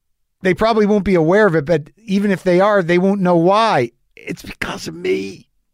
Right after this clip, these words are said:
So if we breathe, they breathe. Everyone relaxes. Okay, okay. Then come laughs. <laughs> Oh, okay. Hey, didn't you talk about that in this episode too? It all comes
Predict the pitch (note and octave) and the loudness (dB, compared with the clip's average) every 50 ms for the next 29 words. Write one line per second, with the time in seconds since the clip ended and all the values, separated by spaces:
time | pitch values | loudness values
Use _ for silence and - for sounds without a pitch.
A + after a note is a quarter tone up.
0 | _ _ _ _ _ - - - G#3+ G#3+ G3+ F3 G3+ G#3 F#3+ D#3+ E3 G#3 A#3+ B3 | _ _ _ _ _ -18 -8 -2 0 0 0 2 0 0 -2 0 0 0 2 2
1 | B3 A#3 G#3+ F3+ E3+ G3+ A#3 B3 B3+ G#3+ G3+ G#3+ F#3+ F3+ E3+ F#3 - A3+ A3+ A#3+ | 2 2 0 0 0 0 0 0 0 0 0 0 0 0 0 -2 -4 -4 -2 0
2 | A#3 A#3 A3 G#3+ G#3 G#3+ G#3 A3 A3+ A#3 A3 - - - D3 C3 - - E3+ G3 | 0 0 0 2 2 2 2 2 0 -2 -4 -4 -4 -4 -4 -4 -4 -2 -2 -2
3 | G3 - D3 C3 A2+ G#2 G2 F#2 F#2 A2 G#2 - - F3 C#3 B2 G2+ F2+ D2+ E2+ | -2 -2 -4 -6 -6 -6 -6 -8 -8 -8 -8 -6 -6 -4 -4 -4 -6 -8 -10 -16
4 | - _ _ _ _ _ _ _ _ _ _ - D#3+ A3 B3+ C4 A#3 - - A#3 | -20 _ _ _ _ _ _ _ _ _ _ -6 -2 0 2 2 0 0 0 -2
5 | G#3+ G#3 A3 A#3 A#3+ B3+ B3 A#3 E3+ A#2+ - - - _ _ _ - _ - F3+ | 0 2 2 2 2 0 0 0 -2 -4 -4 -8 -20 _ _ _ -14 _ -2 0
6 | F#3 C#3 D#3 D3+ C#3 C#3+ B2 G#2+ - C#3+ B2 A2+ A2+ G2 F2+ F2 - - F2 D#2+ | 0 2 2 2 2 2 0 0 -2 -2 -2 0 -2 -2 -6 -10 -14 -18 -18 -18
7 | D#2 D#2 _ _ _ _ _ _ _ _ _ _ _ _ _ _ _ _ _ _ | -20 -20 _ _ _ _ _ _ _ _ _ _ _ _ _ _ _ _ _ _
8 | _ _ _ _ _ - - F3 E3 D3 E3+ G3 G3 F#3+ - G3 F#3 F#3 F#3+ F3 | _ _ _ _ _ -4 0 0 0 0 0 -2 -2 -2 -2 -2 -2 -2 -2 0
9 | F#3 F3+ D#3+ E3 F3+ F3+ F3 E3+ F3+ E3+ - F#3+ E3+ - E3+ C#3 F3 E3 D3 - | -2 -2 0 0 -2 -2 -2 -2 -4 -4 -4 -4 -4 -4 -4 -4 -4 -4 -2 0
10 | F#3 F#3+ G3 F#3 F3+ G3 G#3 - - - F#3+ F#3+ F#3+ F3 | 0 0 0 0 0 -2 -2 -2 -4 -4 -2 -2 -2 -4